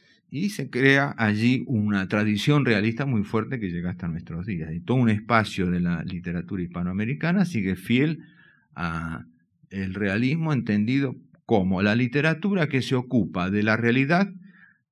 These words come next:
tal como la entiende el término medio de la gente, que es, eh, la única manera de entender cuál es la relación entre un,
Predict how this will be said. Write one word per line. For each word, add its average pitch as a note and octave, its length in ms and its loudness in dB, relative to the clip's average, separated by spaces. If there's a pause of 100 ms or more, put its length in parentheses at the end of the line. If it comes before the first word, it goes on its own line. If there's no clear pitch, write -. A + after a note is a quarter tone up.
(140)
tal E3+ 240 4
como B2+ 180 2
la G#2 120 4
entiende B2 420 0
el G2+ 100 0
término G#2 400 0
medio F#2 560 -2
de F#2+ 300 -12
la D2+ 100 -8
gente, - 480 -14 (1800)
que G#2 200 0
es, - 220 -8 (280)
eh, E2+ 160 -8
la F2 160 -6
única G#2 280 0
manera F#2+ 460 0
de F2 80 -2
entender F2 600 -4 (460)
cuál G2+ 240 0
es A2+ 100 2
la G2 160 2
relación F#2 760 -2
entre F2 540 -6
un, G#2+ 380 -6